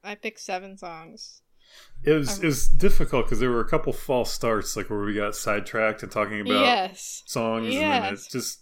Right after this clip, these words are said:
Speaker 1: We're
Speaker 2: it
Speaker 1: like,
Speaker 2: threw
Speaker 1: "I, I like this song, but I don't wanna pick it." <laughs>
Speaker 2: It, we should probably point out, too, that, like, uh, we have such high expectations for wow ninety-nine that we're actually dividing, we're,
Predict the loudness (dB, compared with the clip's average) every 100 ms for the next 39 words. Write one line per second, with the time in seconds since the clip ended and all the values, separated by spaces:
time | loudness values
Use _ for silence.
0 | -10 -6 -4 -2 -2 -2 -4 -8 -6 -4
1 | -4 0 0 2 2 0 -2 -4 -4 -6
2 | -8 -8 -8 -8 -8 -6 -6 -6 -6 -6
3 | -6 -6 -8 0 0 0 -4 -10 -10 -8
4 | -10 -10 _ _ _ -18 -16 -12 -12 -12
5 | -14 -14 _ 0 0 0 -2 2 2 2
6 | 0 -2 -2 -4 -4 -4 -4 -8 -6 -6
7 | -8 -6 -4 -2 -2 -4 -10 _ _ -20
8 | -20 -20 _ _ _ _ _ _ _ _
9 | 0 2 2 0 -2 -2 -2 -2 -2 -4
10 | 0 -2 -2 -6 -6 -4 0 0 0 -2
11 | -4 -4 -4 -4 -2 0 -2 -2 -6 -6
12 | -6 -2 -2 -2 -4 -8 -12 -16 -20 _
13 | _ 2 6 8 8 8 6 0 -6